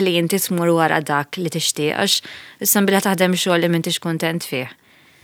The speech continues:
Fis-sens, l għandek l-opportunità li tagħmel xogħol ieħor dejjem għax mhux kulħadd ikollu l-opportunità li jkun jista' jbiddel, eh, mill-linja tiegħu. Why not? Fis-sens, l-importanti tkun kuntent int after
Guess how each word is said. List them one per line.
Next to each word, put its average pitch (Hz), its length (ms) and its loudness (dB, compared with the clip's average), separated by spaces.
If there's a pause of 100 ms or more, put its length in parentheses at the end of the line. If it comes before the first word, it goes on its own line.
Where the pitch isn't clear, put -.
(400)
Fis-sens, 170 600 2
l 196 80 6
għandek 196 280 4
l-opportunità 185 720 4
li 160 80 2
tagħmel 160 300 0
xogħol 160 260 0
ieħor 170 380 4
dejjem 170 400 2
għax 147 160 -2
mhux 170 180 -2
kulħadd 160 380 -6
ikollu 147 240 -4
l-opportunità 151 640 -6
li 139 140 -6
jkun 156 200 -6
jista' 143 300 -6
jbiddel, 143 560 -6 (540)
eh, 160 180 -2
mill-linja 151 480 -2
tiegħu. 151 400 2 (480)
Why 214 180 2
not? 139 380 -6 (920)
Fis-sens, 165 520 -6
l-importanti 185 480 0
tkun 170 240 -4
kuntent 175 480 -4
int 147 160 -8
after 139 260 -8